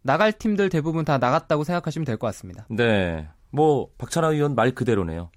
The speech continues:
Speaker 1: 네.
Speaker 2: 강호들 다 이름 올렸네요.
Speaker 1: 네, 이번 월드컵은 유럽뿐만 아니라 전체적인 삼십이 개국, 일단 개최국이 브라질이니까요.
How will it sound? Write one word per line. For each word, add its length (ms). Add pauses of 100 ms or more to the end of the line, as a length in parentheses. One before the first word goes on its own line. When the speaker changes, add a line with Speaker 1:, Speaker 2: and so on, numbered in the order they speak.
Speaker 1:
네. 120
Speaker 2:
강호들 600
다 320
이름 240
올렸네요. 440
Speaker 1:
네, 200
이번 280
월드컵은 640
유럽뿐만 640
아니라 440
전체적인 840
삼십이 440
개국, 400 (320)
일단 600
개최국이 520
브라질이니까요. 960